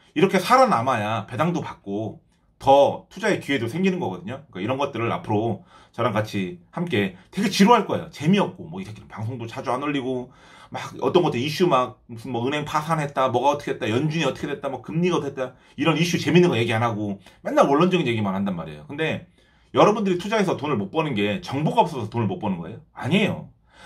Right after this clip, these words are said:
정보가 너무 많아서 돈을 못 버시는 거예요. 왜? 계속 헷갈리거든요. 이리 휩쓸리고 저리 휩쓸리고.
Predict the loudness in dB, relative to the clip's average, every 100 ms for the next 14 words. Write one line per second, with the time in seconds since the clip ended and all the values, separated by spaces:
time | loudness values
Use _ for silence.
0 | -20 -6 -2 4 4 4 0 2 4 4
1 | 2 -2 -2 -4 -4 -6 -6 -16 -20 _
2 | -8 -6 -6 -6 0 2 2 2 2 -2
3 | 0 -2 -2 -14 -16 -4 -2 -2 -4 -8
4 | -10